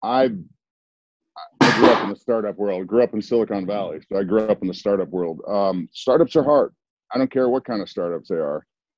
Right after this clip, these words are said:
Um, and it, I think the mistakes that we made in the beginning were out of naivete, um, thinking, "Oh, you know, we've got this great cigar. We'll just go run around cigar shop to cigar shop around the country and promote the brick and mortar marketing because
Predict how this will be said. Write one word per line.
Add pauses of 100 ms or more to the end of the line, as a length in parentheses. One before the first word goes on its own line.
(200)
Um, (360)
and (120)
it, (600)
I
think
the
mistakes
that
we
made
in
the
beginning
were
out
of
naivete, (560)
um,
thinking,
"Oh,
you
know,
we've
got
this
great
cigar.
We'll
just
go
run
around
cigar
shop
to
cigar
shop
around
the (100)
country
and
promote
the
brick
and
mortar (140)
marketing
because